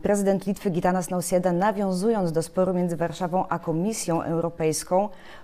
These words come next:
powiedział, i tu pozwolę, e, go zacytować: „Mam nadzieję, przede wszystkim jest to kwestia dotycząca Polski i Unii Europejskiej, która mimo wszystko zostanie rozwiązana w ten sposób, żeby obie strony były usatysfakcjonowane”.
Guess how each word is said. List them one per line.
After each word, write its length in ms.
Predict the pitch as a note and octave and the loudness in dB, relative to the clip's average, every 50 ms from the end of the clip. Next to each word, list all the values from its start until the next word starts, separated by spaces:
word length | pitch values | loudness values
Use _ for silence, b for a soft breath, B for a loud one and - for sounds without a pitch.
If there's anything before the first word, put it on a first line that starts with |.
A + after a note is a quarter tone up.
| B - | B -8
powiedział, 520 | - F#3 E3 F3+ F3+ E3+ D#3 F3 E3+ F3 - | -6 -2 2 2 2 4 4 4 4 4 4
i 180 | - F#3+ F3+ E3+ | 2 0 -2 -2
tu 160 | - - F3+ | -4 -6 -4
pozwolę, 540 | - F3+ F3+ E3+ E3 F3+ F3+ F3 F3 E3+ - | -2 -2 0 2 2 4 4 6 6 4 4
e, 220 | - F3 E3+ E3+ | 4 2 2 2
go 140 | D#3+ F3 F3 | 2 2 2
zacytować: 800 | D#3+ F3 E3+ - F#3 F3+ - E3 D3+ D3 D#3 E3+ F#3 - - - G#3+ F#3 | 2 0 -2 -2 -4 -2 0 0 2 4 4 2 2 0 -2 -2 0 0
„Mam 300 | F3+ F3+ F3+ G3 A3 A#3 | 2 2 2 2 2 2
nadzieję, 360 | G#3+ F#3 F3 D#3+ F3 F3 F3+ | 0 0 2 4 4 4 4
przede 240 | F3+ - F#3+ F3 E3+ | 2 -2 -4 -4 -4
wszystkim 320 | D#3+ - F#3+ - - F#3+ | -4 -4 -6 -4 -2 -2
jest 140 | F3+ F3 - | -4 -2 -2
to 60 | - | -2
kwestia 440 | E3+ - - F3 F3 - - F3+ E3+ B B B B B B B | 0 2 2 2 2 2 0 0 0 B B B B B B B
dotycząca 680 | - E3 D3+ G3 A#3 - - B3 - G3 G3 G3 - G3+ | -4 0 2 2 2 2 0 -2 0 0 0 0 0 0
Polski 440 | - - F#3+ G3 - - G3+ - - | 2 2 0 0 0 -4 -4 -2 -2
i 60 | F3+ | -2
Unii 300 | - - G#3+ C#4 C#4 A#3 | 0 4 6 6 6 6
Europejskiej, 500 | G3 F3+ E3+ E3 - G3+ F3 E3+ - F#3+ | 6 4 2 2 2 0 0 0 -2 -4
która 260 | F#3 - - F#3 F3+ E3+ | -2 0 0 2 2 4
mimo 240 | F3 G3+ G#3+ G3+ | 2 2 2 0
wszystko 420 | F#3 - - G3+ F#3+ - - F#3+ F3+ - | -2 -2 -6 -8 -8 -4 -4 -2 -2 -2
zostanie 460 | E3 E3 F3 E3+ - G3 G3+ G#3 F#3+ | -2 -2 -2 -2 0 0 0 2 2
rozwiązana 460 | F#3 E3+ D3+ F3+ F3+ F3+ F#3 F3+ E3+ | 0 0 0 0 0 0 0 0 0
w 100 | D#3+ - | -2 -4
ten 220 | - - A3 A#3+ | -2 0 0 0
sposób, 540 | A3 - - - D#3+ D#3 D#3 - G3 G#3 - B B B B B B B B - | 0 -2 -2 0 0 0 2 0 -2 -2 -4 B B B B B B B B 0
żeby 360 | F3 F3+ F#3+ F3+ F3 F#3 - - | 2 2 4 4 4 2 2 2
obie 240 | G#3 A#3 A#3+ B3 | 2 4 4 2
strony 440 | A#3+ - - - E3+ E3+ F3 G3 G#3+ | 2 0 0 0 2 2 2 2 0
były 300 | F#3+ E3 F3 F3+ G3 G3 | 0 2 2 4 4 2
usatysfakcjonowane”. 1300 | - - - G3 G3+ - C4+ - A#3 A3 - - F#3 - - - G3+ G#3+ A#3 A3 F#3+ F3+ D3+ C#3 C#3 C3+ | 0 -2 -4 -4 -4 -4 -4 -4 -4 -4 -2 -2 -4 -2 -2 0 0 0 0 2 2 2 2 2 2 0